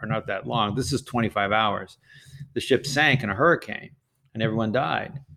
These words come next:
But we have twenty-five hours of their conversations as they were dealing with decisions about how to avoid the hurricane. And so we, so we analyzed this language in a bunch of different ways, but one of them was just, uh, very simply counting the words. And every time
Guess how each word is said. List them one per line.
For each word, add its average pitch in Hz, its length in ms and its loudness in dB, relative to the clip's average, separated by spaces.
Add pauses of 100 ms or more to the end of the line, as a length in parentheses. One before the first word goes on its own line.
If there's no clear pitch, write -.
(380)
But 117 80 0
we 113 120 4
have 120 120 6
twenty-five 123 420 4
hours 123 300 4
of 107 60 2
their 104 100 2
conversations 113 800 -2
as 95 140 -10
they 104 100 -2
were 101 100 -4
dealing 113 360 0
with 95 180 -4
decisions 104 640 0 (480)
about 95 320 2
how 107 140 2
to 107 80 4
avoid 101 340 2
the 101 80 2
hurricane. 110 580 0 (640)
And 117 560 2 (280)
so - 160 4
we, 160 100 8
so - 140 0
we 170 100 8
analyzed 151 540 6
this 117 420 -2
language 120 580 2
in 104 100 -6
a 95 40 -8
bunch 107 240 -6
of 104 80 -8
different 101 240 -6
ways, 113 260 2
but 98 140 -6
one 139 160 2
of 135 80 2
them 110 140 0
was 101 120 -6
just, - 260 -4 (260)
uh, 127 80 0
very 151 320 6
simply 131 360 2
counting 120 380 -2
the 107 80 -4
words. 92 460 -6 (340)
And 123 140 -2
every 151 260 6
time 143 420 0